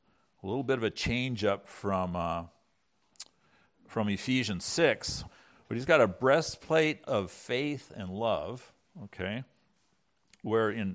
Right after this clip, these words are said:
Ephesians six it's a breastplate of righteousness.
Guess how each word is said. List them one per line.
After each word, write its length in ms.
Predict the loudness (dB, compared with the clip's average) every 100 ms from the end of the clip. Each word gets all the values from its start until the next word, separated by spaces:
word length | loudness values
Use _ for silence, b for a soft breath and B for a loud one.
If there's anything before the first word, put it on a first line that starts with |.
| -6
Ephesians 420 | -10 -8 -6 -6
six 200 | -4 -4 -4
it's 100 | -8
a 40 |
breastplate 520 | -2 -2 -2 -8 -6
of 120 | -4
righteousness. 720 | -4 -6 -6 -12 -12 -12 -14